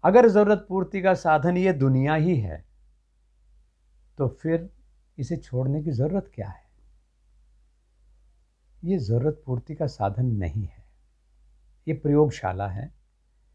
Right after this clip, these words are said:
जितने साधन छूटेंगे और हम सिर्फ जो उपलब्ध साधन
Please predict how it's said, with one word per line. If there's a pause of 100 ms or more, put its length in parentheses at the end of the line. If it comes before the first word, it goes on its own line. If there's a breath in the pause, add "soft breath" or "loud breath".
(2000)
जितने
साधन
छूटेंगे (1600)
और
हम (400)
सिर्फ (480)
जो
उपलब्ध
साधन